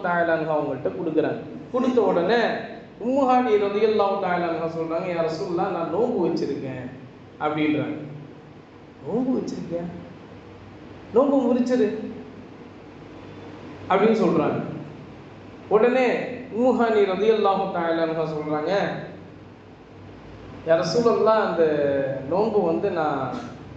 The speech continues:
ரொம்பவும் நியத் செஞ்சு அதை நான் வச்சிருக்கிறேன்." "சரி, நியத் செஞ்சு வச்சிருக்க, சரி, அது நஃபிலான நோன்பு தானே?" "ஆமா, நஃபிலான நோன்பு தான். அதை நீங்க விரும்புனீங்கன்னா நீங்க அதை முறிச்சிருங்க"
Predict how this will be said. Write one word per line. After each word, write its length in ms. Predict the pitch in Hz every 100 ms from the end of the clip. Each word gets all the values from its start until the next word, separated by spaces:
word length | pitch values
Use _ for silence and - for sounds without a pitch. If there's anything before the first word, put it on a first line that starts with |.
| - - - -
ரொம்பவும் 480 | 156 170 185 202 170
நியத் 320 | 165 196 - 160
செஞ்சு 420 | 151 147 156 151 - - - -
அதை 180 | 151 151
நான் 220 | 139 131
வச்சிருக்கிறேன்." 560 | 131 147 127 123 113 110 - - - - - - - - -
"சரி, 360 | - 147 151 180 190 165 - - 143
நியத் 260 | 156 196 190
செஞ்சு 180 | 208 214
வச்சிருக்க, 420 | 185 175 196 185
சரி, 320 | 202 - 143 143
அது 160 | 139
நஃபிலான 500 | 147 151 233 254 254
நோன்பு 320 | 226 214 190
தானே?" 240 | 185 175 165
"ஆமா, 480 | 160 160 160 156 135
நஃபிலான 420 | 131 - 160 170
நோன்பு 320 | 147 131 123 120
தான். 160 | 117 120 - 120 - - - - - - - - - - - - -
அதை 180 | 160 170
நீங்க 220 | 165 156
விரும்புனீங்கன்னா 720 | 160 226 269 254 220 220 247
நீங்க 160 | 208 170
அதை 140 | 151
முறிச்சிருங்க" 640 | 156 175 - 165 135 127